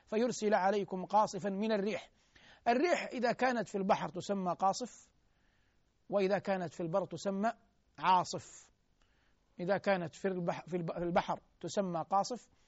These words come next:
وإذا كانت في البر تسمى عاصف. وبعض العلماء يقول إنها تطلق على الاثنين. قول الله جل وعلا: "فيغرقكم بما كفرتم"، بيان لسبب الإغراق، لكن هذا في حالة الانتقام، وقد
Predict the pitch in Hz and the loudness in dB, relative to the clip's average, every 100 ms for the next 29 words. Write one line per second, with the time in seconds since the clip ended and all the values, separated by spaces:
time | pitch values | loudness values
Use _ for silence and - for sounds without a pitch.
0 | _ _ _ _ 175 196 180 170 190 175 | _ _ _ _ 0 2 2 0 0 -2
1 | 151 - 185 165 233 - 170 - 202 202 | -4 -2 0 2 2 0 -6 -2 0 2
2 | 240 - _ _ _ - 139 196 233 302 | 0 -2 _ _ _ -12 2 4 4 0
3 | 233 - 226 240 214 190 190 190 175 165 | -6 0 2 6 6 6 2 2 0 2
4 | 202 214 - 208 202 180 196 196 170 170 | 0 0 -4 -8 -4 -2 -2 -4 -2 0
5 | 180 170 156 - _ _ _ - - _ | -2 -4 -10 -14 _ _ _ -20 -20 _
6 | 254 330 311 294 262 240 262 254 254 196 | 6 6 6 6 6 6 6 8 6 6
7 | 208 170 214 285 262 330 311 254 240 226 | 2 2 4 4 4 4 4 2 0 0
8 | 220 175 - 165 - 165 - _ _ _ | 0 -2 -4 -8 -8 -8 -10 _ _ _
9 | _ _ _ - 196 226 269 294 294 254 | _ _ _ -2 4 6 6 6 4 2
10 | - 247 226 226 214 214 214 - - _ | 4 4 6 4 4 4 2 0 -12 _
11 | _ _ _ _ _ 170 240 220 220 196 | _ _ _ _ _ 4 4 6 2 2
12 | 254 240 214 - 190 220 233 202 208 190 | 4 4 2 0 -2 2 4 2 0 -4
13 | 180 180 190 196 175 - _ _ _ _ | -4 -4 2 2 2 -6 _ _ _ _
14 | _ _ _ 175 185 233 254 | _ _ _ -2 2 4 4